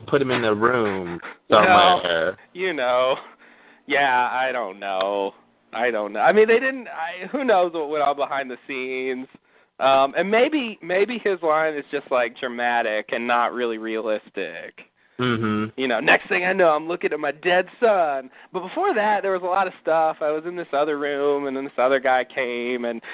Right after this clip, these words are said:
Speaker 2: you know, he leaves out all the other
Speaker 1: I, I, I just don't think Cooper would lie.
Speaker 2: I don't think it's lying so much as, like
Speaker 1: Yeah, that was a joke.
Speaker 2: Oh.
Speaker 1: <laughs> 'Cause Cooper would definitely lie. He's a con man.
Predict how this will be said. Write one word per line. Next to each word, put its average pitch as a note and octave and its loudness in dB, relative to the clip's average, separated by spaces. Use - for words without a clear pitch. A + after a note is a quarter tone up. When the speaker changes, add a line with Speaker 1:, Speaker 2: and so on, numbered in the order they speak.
Speaker 2:
you F3 4
know, D#3 8
he E3 -10
leaves F3 -2
out C3 0
all B2 2
the B2 -4
other A#2+ -2
Speaker 1:
I, F3+ 6
I, D#3+ -2
I G#3 2
just C#4+ -6
don't D4+ 4
think G3 -2
Cooper G3 -4
would D#3 -2
lie. F#2+ 0
Speaker 2:
I B3+ 8
don't G4+ 4
think F#4 2
it's A#3+ -6
lying D#3+ 0
so F3+ 0
much F3+ -2
as, E3 -4
like C3+ 2
Speaker 1:
Yeah, C3+ 4
that D3+ 6
was E3+ -2
a D3+ -8
joke. G#2+ -6
Speaker 2:
Oh. C3 2
Speaker 1:
<laughs> - -8
'Cause E3 6
Cooper G3 6
would F3 0
definitely E3+ -4
lie. B2 0
He's C#3 -8
a C#3 -6
con E3 2
man. A#2 -8